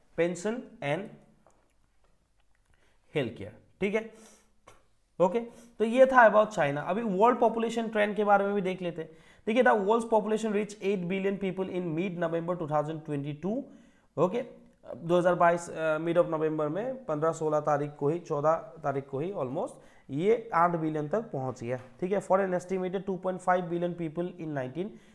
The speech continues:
fifty। প্ৰায় সত্তৰ, বাসত্তৰ বছৰত,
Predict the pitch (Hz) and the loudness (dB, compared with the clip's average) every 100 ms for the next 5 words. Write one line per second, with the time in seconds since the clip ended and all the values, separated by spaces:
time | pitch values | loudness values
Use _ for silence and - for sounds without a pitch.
0 | _ - 135 - 120 120 - _ - 151 | _ -8 -8 -6 -8 -10 -20 _ 0 4
1 | 185 214 - - - _ - 175 190 208 | 4 2 -6 -20 -20 _ -4 -2 4 4
2 | 175 165 190 185 202 190 185 156 147 | 6 4 2 0 0 0 0 -2 -2